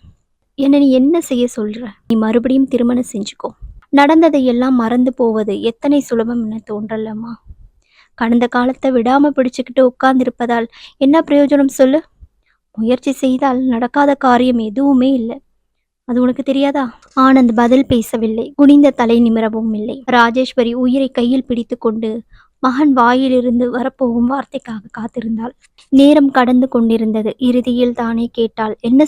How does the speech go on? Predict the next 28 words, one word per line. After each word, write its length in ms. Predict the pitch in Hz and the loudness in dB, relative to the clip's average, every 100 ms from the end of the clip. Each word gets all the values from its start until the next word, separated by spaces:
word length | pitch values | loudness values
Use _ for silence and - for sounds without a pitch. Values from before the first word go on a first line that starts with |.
| - | 0
சொல்கிறாய்?" 440 | 214 208 220 214 _ _ _ _ - - | -4 -6 -10 -12 _ _ _ _ -20 -2
"என்ன 280 | 254 269 330 - | 4 6 4 2
சொல்லட்டுமாமா? 640 | 240 240 262 233 214 220 220 _ _ | 0 0 -2 -2 -2 -6 -10 _ _
இதை 220 | 285 294 | 2 6
நீ 120 | 285 277 262 | 6 6 4
என் 200 | 240 262 | 4 4
பலவீனம் 520 | 247 247 294 311 302 | 4 2 4 6 6
என்று 140 | 262 240 | 2 0
நினைத்தாலும் 580 | 233 233 247 247 240 247 | -6 -6 -4 -4 -2 -6
சரி, 240 | - 226 240 - - - - | -6 -8 -8 -12 -16 -20 -4
வேறு 320 | 247 285 294 | 2 4 4
ஏதாவது 460 | 269 247 247 254 262 | 4 4 4 4 4
நினைச்சாலும் 580 | 233 226 - 220 214 - | 2 -2 -8 -10 -10 -12
சரி, 180 | 214 220 _ - - | -14 -16 _ -20 -6
மனைவியாக 640 | - 277 294 320 294 269 | 2 4 6 4 2 2
வேறு 300 | 269 254 233 226 | 2 2 0 0
எந்த 320 | 233 254 294 | 2 4 4
ஒரு 160 | 269 240 | 2 0
பொண்ணும் 340 | 226 220 220 226 | -4 -8 -8 -8
என்னோட 240 | 226 226 220 | -6 -6 -4
வாழ்க்கையில 520 | 226 247 - 247 220 | -6 -6 -6 -6 -6
அனுமதிக்க 380 | 220 233 247 - | -6 -6 -6 -10
முடியாது. 440 | 220 214 214 208 - _ _ _ _ | -12 -10 -10 -12 -16 _ _ _ _
அந்த 160 | 294 285 | 2 4
எண்ணத்தை 380 | 277 294 330 285 | 4 2 4 2
என்னால 300 | 254 254 277 | 4 2 0
தாங்கிக்கவும் 540 | 254 262 262 - 247 247 | 2 2 0 -4 -2 -2
முடியாது." 340 | 226 220 202 | -2 -6 -8